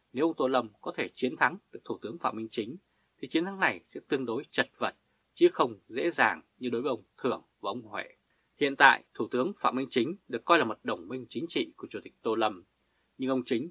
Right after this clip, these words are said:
vốn được mệnh danh là con tắc kẻ hoa, rất dễ đổi màu. Cách đây hơn một năm, trước Hội nghị Trung ương thứ bảy khóa mười ba,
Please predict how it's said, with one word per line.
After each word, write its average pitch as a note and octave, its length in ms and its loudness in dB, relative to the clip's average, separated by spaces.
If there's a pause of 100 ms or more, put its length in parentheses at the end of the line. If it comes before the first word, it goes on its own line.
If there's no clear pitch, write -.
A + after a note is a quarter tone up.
(120)
vốn D#3 140 -2
được E3 100 -4
mệnh B2+ 160 -8
danh D3 180 -2
là - 180 -10
con A#2+ 180 0
tắc - 280 -4
kẻ F#2 240 0
hoa, A2 360 0 (300)
rất D3 320 -2
dễ A#2 420 -6
đổi F2 240 -8
màu. F#2 300 -8 (440)
Cách F#3 140 -4
đây D3+ 120 6
hơn D3 160 0
một A2 120 -8
năm, A#2+ 300 2 (100)
trước - 140 -6
Hội D3 120 0
nghị A#2 140 -8
Trung F3+ 180 2
ương C#3 160 -2
thứ C3 120 -10
bảy F2 180 0
khóa - 160 -8
mười C3+ 140 -4
ba, B2 340 2